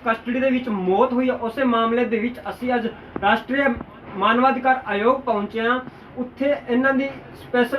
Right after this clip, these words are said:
ਆ ਕੇ ਗਿਆ ਕਿ ਪੁਲਿਸ ਦੀ ਜਾਂਚ ਕੀਤੀ ਜਾਵੇ, ਪੁਲਿਸ ਜਿਹੜੇ ਇਹਦੇ ਵਿੱਚ ਸ਼ਾਮਿਲ ਆ ਉਹਨਾਂ ਦੇ ਉੱਤੇ ਜੋ ਕਾਰਵਾਈ ਹੁੰਦੀ ਹੈ ਉਹ ਮਾਨਵਾ ਅ-, ਅ, ਮਾਨਵਾ ਅਧਿਕਾਰ ਆਯੋਗ ਕੋ ਕਰਨੀ ਚਾਹੀਦੀ ਹੈਗੀ ਹੈ। ਇਹਦੇ ਵਿੱਚ ਸਪਸ਼ਟ ਲਿਖਿਆ ਹੋਇਆ ਹੈ, ਇਹ ਕਾਰਵਾਈ ਅਸੀਂ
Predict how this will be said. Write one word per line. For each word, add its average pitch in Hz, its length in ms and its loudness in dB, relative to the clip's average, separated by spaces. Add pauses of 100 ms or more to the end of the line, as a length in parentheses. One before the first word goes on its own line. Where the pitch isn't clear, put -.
ਆ 254 140 6
ਕੇ 254 220 2
ਗਿਆ 233 200 4
ਕਿ 240 80 -2
ਪੁਲਿਸ 254 340 -2
ਦੀ 233 220 -4
ਜਾਂਚ 202 340 2
ਕੀਤੀ 247 260 -8
ਜਾਵੇ, 226 240 4
ਪੁਲਿਸ 254 380 -2 (460)
ਜਿਹੜੇ 226 320 2
ਇਹਦੇ 254 180 2
ਵਿੱਚ 262 140 2
ਸ਼ਾਮਿਲ 240 460 2
ਆ 254 200 4
ਉਹਨਾਂ 254 320 2
ਦੇ 254 180 4
ਉੱਤੇ 254 520 2 (320)
ਜੋ 247 120 6
ਕਾਰਵਾਈ 247 440 4
ਹੁੰਦੀ 233 220 2
ਹੈ 262 40 8
ਉਹ 262 140 2
ਮਾਨਵਾ 240 580 2
ਅ-, 226 40 2
ਅ, 180 540 -6
ਮਾਨਵਾ 226 500 2 (480)
ਅਧਿਕਾਰ 233 340 2
ਆਯੋਗ 226 240 4
ਕੋ 262 100 0
ਕਰਨੀ 240 540 0
ਚਾਹੀਦੀ 233 320 2
ਹੈਗੀ 170 280 0
ਹੈ। - 120 -4 (340)
ਇਹਦੇ 262 200 4
ਵਿੱਚ 247 160 2
ਸਪਸ਼ਟ 269 320 2
ਲਿਖਿਆ 247 360 2
ਹੋਇਆ 254 140 2
ਹੈ, 254 60 -4
ਇਹ 247 140 6
ਕਾਰਵਾਈ 240 460 4
ਅਸੀਂ 262 200 -2